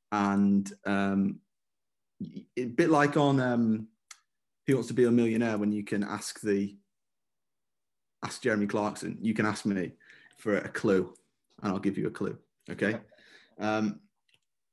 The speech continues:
Speaker 1: so you get two lifelines, there's seven questions, and it's, if you get all seven right, then you're a running legend. Okay,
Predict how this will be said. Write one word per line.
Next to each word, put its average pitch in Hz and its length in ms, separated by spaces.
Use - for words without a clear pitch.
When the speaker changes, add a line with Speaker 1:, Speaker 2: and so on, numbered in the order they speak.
Speaker 1:
so - 140
you 117 80
get 123 160
two 175 160
lifelines, 123 520
there's 113 100
seven 123 260
questions, 104 640
and 110 160
it's, - 420
if 120 140
you 123 80
get 139 120
all 135 120
seven 123 280
right, 98 340
then 104 200
you're 98 320
a 104 40
running 98 400
legend. 90 380
Okay, 98 340